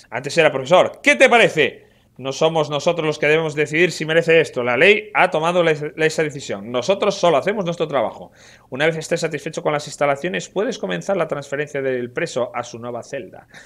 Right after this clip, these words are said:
Simplemente pulsa el, la Polaroid de la celda para iniciar su transferencia.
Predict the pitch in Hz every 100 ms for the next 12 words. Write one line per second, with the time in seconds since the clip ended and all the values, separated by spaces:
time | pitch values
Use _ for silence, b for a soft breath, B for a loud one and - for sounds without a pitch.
0 | B - 160 175 202 196 190 190 - 180
1 | - 160 147 139 135 139 127 156 170 139
2 | 123 170 165 160 151 135 131 120 160 151
3 | 156 139 - 120 92 _ _